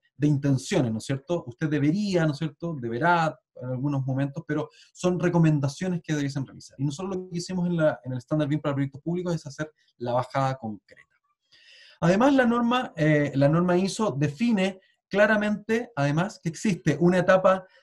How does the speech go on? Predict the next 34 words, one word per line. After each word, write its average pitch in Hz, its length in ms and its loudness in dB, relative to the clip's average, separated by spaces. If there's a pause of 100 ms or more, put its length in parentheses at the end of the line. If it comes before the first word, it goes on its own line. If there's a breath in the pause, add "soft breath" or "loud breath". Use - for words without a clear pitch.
de 143 500 0
entrega 156 720 2
o 147 80 2
una 139 160 2
etapa 135 280 2
de 123 120 0
desarrollo 214 600 0
de 202 60 -4
información, 151 800 -2
que 135 60 -8
nosotros 147 320 -6
lo 143 160 0
llamamos 139 480 0
dentro 160 340 0
de 147 40 -2
los 139 100 0
estados 185 400 2
de 165 80 0
avance 170 320 -2
de 160 60 0
información 147 600 -4
de 185 60 -4
los 170 120 2
modelos, 160 540 0 (400 soft breath)
la 131 120 -2
información 139 540 0
de 135 60 0
planificación, 180 840 -4
información 135 400 -6
de 120 100 -2
diseño, 190 360 -4
información 127 460 -6
de 117 60 -8
construcción, 123 560 -6